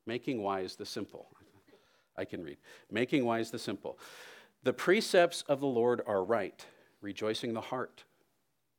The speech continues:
The commandment of the Lord is pure, enlightening the eyes." The fear of the Lord, right? The way of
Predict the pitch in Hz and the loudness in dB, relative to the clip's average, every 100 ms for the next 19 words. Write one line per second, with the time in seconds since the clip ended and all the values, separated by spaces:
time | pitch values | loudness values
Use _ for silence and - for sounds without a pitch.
0 | _ _ - - 135 139 175 208 180 - | _ _ -14 -4 2 4 6 4 2 0
1 | 139 127 - 123 120 101 110 107 - 131 | -2 -2 0 2 4 2 2 -2 -6 -6
2 | - - 190 - - _ _ 135 123 123 | -8 0 2 2 -4 _ _ -6 -4 0
3 | 151 170 185 185 190 175 _ _ _ _ | 0 2 4 2 2 -8 _ _ _ _
4 | _ - 151 165 156 67 - - _ _ | _ -2 0 0 0 -4 -14 -18 _ _
5 | _ _ _ _ _ _ _ - - 185 | _ _ _ _ _ _ _ -14 -4 2
6 | 208 214 175 180 131 87 110 120 - 120 | 4 4 2 4 4 2 -2 -6 -8 -4
7 | 139 156 170 156 - - _ - 110 | 0 2 2 0 -6 -20 _ -12 -12